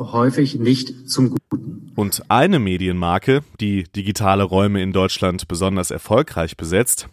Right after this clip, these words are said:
Speaker 2: ist die Tagesschau. Ja, <laughs> ausgerechnet das Flaggschiff, eine der ältesten Nachrichtenmarken im deutschen Fernsehen. Patrick Weinhold ist Redaktionsleiter Social Media bei der Tagesschau.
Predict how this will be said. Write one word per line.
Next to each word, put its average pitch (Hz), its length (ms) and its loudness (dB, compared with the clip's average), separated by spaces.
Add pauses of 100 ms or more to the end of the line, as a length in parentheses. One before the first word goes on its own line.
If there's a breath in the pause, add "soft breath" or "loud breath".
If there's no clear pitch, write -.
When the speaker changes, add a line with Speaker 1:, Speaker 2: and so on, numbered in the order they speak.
(140)
Speaker 2:
ist - 400 -4
die 107 200 -8
Tagesschau. 90 800 0 (260)
Ja, 95 160 2 (140)
<laughs> - 120 -16
ausgerechnet 104 800 -2
das - 140 -6
Flaggschiff, 117 540 0 (360 loud breath)
eine 107 260 2
der 95 140 0 (100)
ältesten 117 600 0
Nachrichtenmarken 92 880 -2
im 85 160 -6
deutschen 78 340 -6
Fernsehen. 76 500 -6 (540 loud breath)
Patrick 117 380 0
Weinhold 131 480 4
ist - 200 -4
Redaktionsleiter 104 880 0
Social 95 400 -4
Media 95 380 -4
bei 80 160 -8
der 78 140 -8
Tagesschau. 73 640 -10